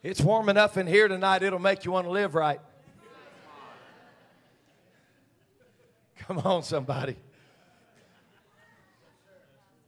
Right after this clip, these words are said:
You know, one of the greatest gifts that God has given us in this life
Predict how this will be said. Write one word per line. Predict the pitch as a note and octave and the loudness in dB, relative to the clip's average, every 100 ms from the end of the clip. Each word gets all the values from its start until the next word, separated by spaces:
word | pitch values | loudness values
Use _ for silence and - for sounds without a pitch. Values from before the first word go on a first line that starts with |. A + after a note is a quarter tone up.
| G#3 _ _ _ _ _ _ _ _ _ _ _ _ _ _ _ _ _ _ _ | _ _ _ _ _ _ _ _ _ _ _ _ _ _ _ _ _ _ _ _
You | - | -6
know, | F#3 G#3 F#3+ D3+ | 2 4 4 0
one | F#3+ A3 | -2 0
of | |
the | F#3 | 0
greatest | D#3 G#3 F#3 D#3+ - | 0 0 0 -4 -2
gifts | G3 D#3 | -2 -2
that | F3 D#3+ | -8 -2
God | F3+ F3 | 0 0
has | D#3+ | -4
given | - F#3 E3+ | -6 -6 -2
us | E3 D3 | -2 -2
in | E3 | -8
this | D#3+ D#3 | -10 -6
life | D#3+ D#3+ D3 | -4 -4 -4